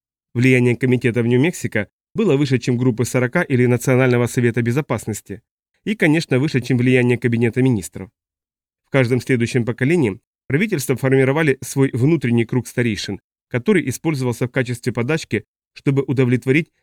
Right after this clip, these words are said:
менее влиятельные группы. Но именно эти люди вместе с президентом располагали реальной властью. Их стратегические исследования простирались от Колорадо до Миссисипи. Нью-Мексико было могущественным государством.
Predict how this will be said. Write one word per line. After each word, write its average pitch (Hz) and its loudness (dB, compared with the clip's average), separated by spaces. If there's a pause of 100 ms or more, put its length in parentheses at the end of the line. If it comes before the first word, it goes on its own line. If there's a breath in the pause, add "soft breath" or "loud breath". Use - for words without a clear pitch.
менее 147 4
влиятельные 123 0
группы. 107 -8 (800)
Но 127 2
именно 139 4
эти 135 -2
люди 123 -2 (140)
вместе 120 2
с - -12
президентом 117 -4 (280)
располагали 131 0
реальной 120 2
властью. 95 -10 (480)
Их 143 0
стратегические 120 -4
исследования 127 -2 (180)
простирались 175 -2
от 123 -8
Колорадо 127 2
до 127 2
Миссисипи. 123 -4 (460)
Нью-Мексико 131 2 (160)
было 190 2
могущественным 127 0
государством. 107 -8